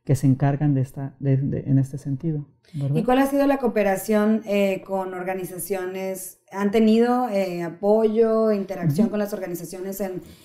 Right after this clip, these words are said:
Speaker 2: en San Diego? Digo esto en el marco del evento en el que estuvieron, que
Speaker 1: Ok.
Speaker 2: hablaba un poco de la cooperación binacional, ¿no? De esto que llamamos la región Tijuana-San Diego.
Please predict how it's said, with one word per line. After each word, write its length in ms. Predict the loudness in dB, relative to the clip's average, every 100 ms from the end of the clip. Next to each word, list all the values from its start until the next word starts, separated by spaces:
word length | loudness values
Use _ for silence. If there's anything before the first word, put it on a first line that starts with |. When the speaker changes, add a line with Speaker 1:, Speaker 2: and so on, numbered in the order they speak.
| _
Speaker 2:
en 140 | -2 0
San 240 | 0 2
Diego? 340 | 4 4 4
Digo 220 | 4 4 2
esto 240 | 0 -2
en 80 | -4
el 100 | -4
marco 320 | -6 -2 0
del 160 | 0 -2
evento 260 | -6 -2
en 60 | 0
el 100 | 2
que 80 | -2
estuvieron, 560 | 0 2 4 2 0 -4 _
que 80 | -6
Speaker 1:
Ok. 160 | 0 4
Speaker 2:
hablaba 220 | 4 4
un 80 | 4
poco 180 | 2
de 80 | 4
la 120 | 2
cooperación 600 | 2 -4 -4 -6 0 4 4
binacional, 720 | 4 0 -4 -6 -4 -4 -2
¿no? 120 | 0
De 200 | 2 0
esto 220 | -2 -6
que 160 | -8 -10
llamamos 380 | -8 -6 -2 -2
la 80 |
región 440 | -2 -6 -6 -6 -6
Tijuana-San 580 | -6 -4 -2 -2 -2 2
Diego. 340 | 2 2 -2